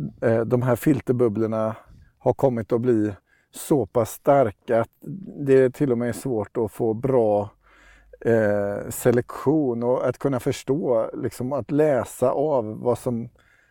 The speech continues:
vad som är på gång, eh, för att, eh, de här olika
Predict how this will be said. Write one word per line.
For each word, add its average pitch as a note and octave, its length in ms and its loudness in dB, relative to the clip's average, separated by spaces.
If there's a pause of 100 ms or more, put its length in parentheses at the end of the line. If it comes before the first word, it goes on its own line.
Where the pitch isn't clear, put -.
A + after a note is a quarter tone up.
(140)
vad C#3+ 200 6
som C#3+ 180 4
är C3+ 80 6
på C3+ 140 0
gång, C#3 360 6
eh, B2+ 640 4
för C3+ 280 4
att, - 400 0 (320)
eh, - 760 -8 (320)
de C3+ 140 0
här D#3 100 4
olika B2+ 520 2